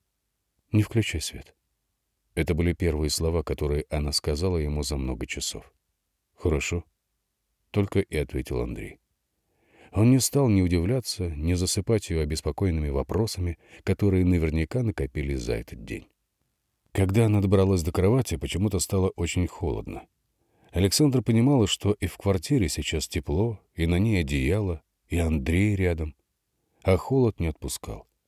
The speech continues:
Настоящий, ощутимый. Её била вполне реальная дрожь. Согреться никак не удавалось.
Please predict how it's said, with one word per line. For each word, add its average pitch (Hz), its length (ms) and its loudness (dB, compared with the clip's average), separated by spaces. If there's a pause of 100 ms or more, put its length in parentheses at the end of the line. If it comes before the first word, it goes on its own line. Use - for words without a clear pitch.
(420)
Настоящий, 80 1000 -2 (220)
ощутимый. 95 800 -2 (560)
Её 117 260 4
била 110 300 4
вполне 92 440 2
реальная 80 460 -2
дрожь. 71 440 -4 (340)
Согреться 95 560 0
никак 80 360 -4
не 73 80 -4
удавалось. 64 600 -4